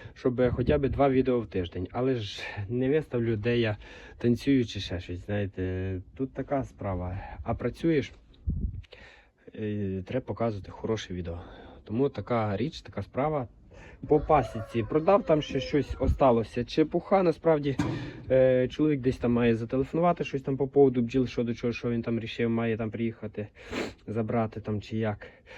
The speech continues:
Ну, коротше, така справа. Там по пасіці окрема, казав, тема, це зовсім другий розговор. Тому така справа. Всім до зустрічі, всім пока. Кому потрібно, дзвоніть, вишлем,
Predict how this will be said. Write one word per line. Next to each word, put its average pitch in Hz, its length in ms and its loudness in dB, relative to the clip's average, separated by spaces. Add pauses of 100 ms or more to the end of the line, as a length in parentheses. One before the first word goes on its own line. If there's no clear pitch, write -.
(140)
Ну, 175 140 2
коротше, 143 400 2
така 120 240 2
справа. 92 340 -2
Там 165 200 4
по 113 100 -4
пасіці 123 440 0
окрема, 104 400 2
казав, 104 260 -4
тема, 156 420 0 (240)
це 110 160 -2
зовсім 135 280 2
другий 117 220 2
розговор. 92 400 -6 (100)
Тому 165 320 2 (1200)
така 170 240 6
справа. 151 500 4 (160)
Всім 151 260 4
до 135 100 6
зустрічі, 135 440 -2
всім 127 260 0
пока. - 420 2 (260)
Кому 143 220 8
потрібно, 147 480 4
дзвоніть, 127 520 4
вишлем, 131 480 0